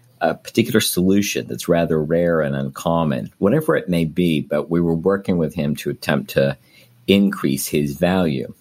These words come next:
and lower his cost. And much of what happens in, in a program about transactional competence is working with people to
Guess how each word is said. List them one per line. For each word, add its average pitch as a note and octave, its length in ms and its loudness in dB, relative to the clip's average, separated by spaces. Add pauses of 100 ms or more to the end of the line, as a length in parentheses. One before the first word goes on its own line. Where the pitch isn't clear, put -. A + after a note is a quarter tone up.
(1080)
and A2+ 180 4
lower D#2+ 320 4
his F#2+ 140 -2
cost. - 600 -4 (420)
And F#2 300 4
much B2+ 280 0
of B2 160 -2
what F#2 260 0
happens F2+ 460 -2
in, E2 420 0
in E2+ 60 -2
a D#2+ 40 0
program F2 440 2
about D2 300 -4
transactional C#2+ 600 -4
competence - 640 -2
is D2+ 160 -8
working D2 340 0
with C#2 180 -2
people C2+ 460 -4 (100)
to C2 440 0